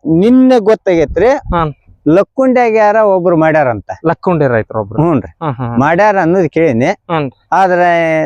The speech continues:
Speaker 1: ನಾವು ಹೋಗಿ ನೋಡ್ಬೇಕ್ರಿ ಅದನ್ನ.
Speaker 2: ಇದ ಸೈಂಟ್ ವೈಟ್?
Speaker 1: ಇದ ಹಿಂಗ.
Speaker 2: ಇದ ಸೈಂಟ್ ವೈಟ್ ಗೆ ರೀ?
Speaker 1: ಹ್ಞೂನ್ರಿ.
Speaker 2: ಇದ ಬೇರೆ ಚೀನಾ
Speaker 1: ಇಲ್ಲ, ಇಲ್ಲ, ಇಲ್ಲ, ಇಲ್ಲ.
Speaker 2: ಎದಕ್ಕೂ ಮಾಡಲ್ಲ, ಇದ
Speaker 1: ಇಲ್ಲ.
Speaker 2: ಸೈಂಟ್ ವೈಟ್ ಗೆ
Speaker 1: ಇದಕ್ಕ
Speaker 2: ಅಷ್ಟ
Speaker 1: ಮಾಡ್ಯಾರ.
Speaker 2: ಬೇಕ್ರಿ?
Speaker 1: ಈಗ
Speaker 2: ಹ್ಮ್.
Speaker 1: ಅವ್ರು,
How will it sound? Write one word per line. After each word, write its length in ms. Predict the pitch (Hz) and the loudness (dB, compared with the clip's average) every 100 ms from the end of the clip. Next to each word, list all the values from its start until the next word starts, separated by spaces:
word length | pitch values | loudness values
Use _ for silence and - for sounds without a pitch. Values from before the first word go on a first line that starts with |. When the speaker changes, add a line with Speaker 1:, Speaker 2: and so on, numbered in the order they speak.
| 143 | -2
Speaker 1:
ನಾವು 380 | 156 170 190 143 | 0 2 2 2
ಹೋಗಿ 240 | 165 190 | 2 2
ನೋಡ್ಬೇಕ್ರಿ 600 | 175 180 147 117 113 110 | 2 0 0 -4 -4 -2
ಅದನ್ನ. 260 | 117 117 156 - _ _ - | -2 -2 -4 -4 _ _ -2
Speaker 2:
ಇದ 100 | 196 247 | 0 0
ಸೈಂಟ್ 480 | - 190 196 196 185 | 0 0 0 0 0
ವೈಟ್? 200 | 180 165 | 2 2
Speaker 1:
ಇದ 200 | 160 220 262 262 | 2 4 2 2
ಹಿಂಗ. 340 | 220 190 202 226 170 - _ | 0 0 2 2 0 -6 _
Speaker 2:
ಇದ 100 | 160 208 | -4 -2
ಸೈಂಟ್ 300 | 190 196 185 | 0 -2 0
ವೈಟ್ 160 | 190 165 | 0 0
ಗೆ 160 | 135 | -2
ರೀ? 100 | 117 | 0
Speaker 1:
ಹ್ಞೂನ್ರಿ. 420 | 117 156 101 85 233 | 0 0 -2 -2 0
Speaker 2:
ಇದ 40 | 247 | 0
ಬೇರೆ 360 | 175 180 214 202 | 0 0 0 -2
ಚೀನಾ 380 | - 180 180 175 | -2 0 0 2
Speaker 1:
ಇಲ್ಲ, 120 | 190 | 2
ಇಲ್ಲ, 140 | 180 | 2
ಇಲ್ಲ, 200 | 170 160 | 2 0
ಇಲ್ಲ. 180 | 139 127 | 0 0
Speaker 2:
ಎದಕ್ಕೂ 280 | 117 175 185 | 0 0 -2
ಮಾಡಲ್ಲ, 260 | 160 147 | 0 0
ಇದ 120 | 131 147 | 0 0
Speaker 1:
ಇಲ್ಲ. 140 | 135 | 0
Speaker 2:
ಸೈಂಟ್ 220 | 165 165 | 0 0
ವೈಟ್ 160 | - 156 | 0 0
ಗೆ 60 | |
Speaker 1:
ಇದಕ್ಕ 120 | 165 214 | 0 0
Speaker 2:
ಅಷ್ಟ 100 | 156 | 0
Speaker 1:
ಮಾಡ್ಯಾರ. 200 | 127 190 | 0 0
Speaker 2:
ಬೇಕ್ರಿ? 460 | 147 131 113 127 | -2 -2 0 0
Speaker 1:
ಈಗ 180 | 131 98 | 0 -2
Speaker 2:
ಹ್ಮ್. 500 | 87 _ _ 170 156 | -6 _ _ -14 -4
Speaker 1:
ಅವ್ರು, 440 | 120 104 143 139 | -2 -2 -8 -16